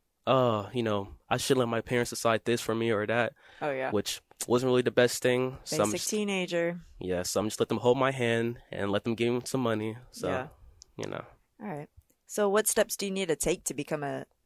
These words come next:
Speaker 2: to become a chemical operator?
Speaker 1: Uh, all it takes really is just, you can go online and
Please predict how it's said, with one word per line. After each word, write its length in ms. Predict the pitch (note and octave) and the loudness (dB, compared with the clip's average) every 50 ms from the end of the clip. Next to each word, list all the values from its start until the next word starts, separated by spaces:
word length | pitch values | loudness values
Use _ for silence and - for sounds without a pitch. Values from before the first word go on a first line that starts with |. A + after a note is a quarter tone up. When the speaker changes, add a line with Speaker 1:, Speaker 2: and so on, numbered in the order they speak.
| _ - | _ -10
Speaker 2:
to 80 | - E3+ | -8 -8
become 560 | F#3+ F#3 - - - G3+ F3+ F3 F3 E3+ E3+ - _ - | -8 -8 -8 -2 2 4 4 4 4 2 -2 -4 _ 2
a 160 | D#3+ E3 D#3 | 2 2 2
chemical 420 | - - D#3+ D#3 D3+ - - - - | 0 -4 -6 -6 -6 -6 -6 -2 -2
operator? 580 | - - - - - A1 - - - - E3+ - _ _ _ _ _ _ _ - | -2 -2 -2 -4 -6 -6 -4 -4 -6 -6 -8 -10 _ _ _ _ _ _ _ -2
Speaker 1:
Uh, 180 | A2 A2 G2+ - | 0 0 2 2
all 140 | - C#3+ F#3+ | 2 2 2
it 80 | G#3 - | 2 0
takes 260 | - C#3+ C#3+ B2 - | 0 0 -2 0 0
really 280 | G#2 A#2+ B2 G#2 G2 F#2+ | 0 2 2 2 2 0
is 160 | G2 - - | 0 -2 -4
just, 320 | - - G#2 G2+ - - - | -2 -2 -2 -2 -2 -4 -4
you 40 | |
can 120 | C#3+ D#3+ D3 | -2 0 2
go 120 | C#3 B2 | 4 4
online 540 | A#2 A2 G#2 G2 G2 G2+ A2 G#2+ A2 G#2+ G#2 | 6 6 4 4 2 2 2 2 2 0 0
and 320 | G#2 G2+ G2 G2 F#2+ F#2 | -2 -2 -2 -4 -6 -8